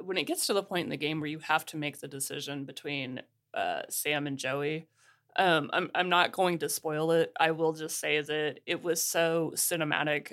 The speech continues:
and dramatic, and I loved it just so much. <laughs> It was such a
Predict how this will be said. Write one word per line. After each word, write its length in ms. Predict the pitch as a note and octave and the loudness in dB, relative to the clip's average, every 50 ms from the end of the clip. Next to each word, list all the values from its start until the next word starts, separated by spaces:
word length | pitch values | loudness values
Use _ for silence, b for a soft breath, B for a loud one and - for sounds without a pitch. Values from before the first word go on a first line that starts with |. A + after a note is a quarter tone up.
| - - | -4 -2
and 140 | F3 E3+ | -2 -2
dramatic, 680 | D#3+ D#3+ D3+ D#3 D3+ D3 D3 D3 D3 D3+ D3 D3+ - - | 0 -2 -2 0 0 2 2 2 0 -2 -2 -4 -8 -4
and 320 | F3+ F3+ E3 E3 E3+ E3 - - | 0 2 2 2 2 0 0 0
I 260 | G3 G3+ G3 F3+ - - - | 0 0 0 -2 -6 -10 -14
loved 420 | D#3+ D3 D3 D3+ D3+ D3 C#3+ - D#3 | -14 -8 -4 -4 -4 -4 -6 -6 -4
it 240 | D3+ D3+ C#3 - _ _ _ _ _ | -4 -4 -4 -6 _ _ _ _ _
just 300 | - F3+ F3 - - - | -6 -2 -2 -2 -2 -2
so 320 | - - - - G#3 G3+ | -2 0 2 2 2 2
much. 400 | - - - - - - - - - | 2 0 -2 -2 0 2 0 0 0
<laughs> 60 | G#3 - - F#4+ - - D#4+ E4 - - - - B B B B B B B - | 0 2 4 6 8 8 8 8 8 6 4 4 B B B B B B B 4
It 100 | G#3 G3+ | 4 6
was 260 | G3 G3+ G#3 G3+ - | 6 4 2 0 -4
such 260 | - F#3 - - - | -6 -6 -6 -4 -2
a 300 | F3+ D#3+ D#3 C#3+ C3 F3 | 2 4 4 6 6 4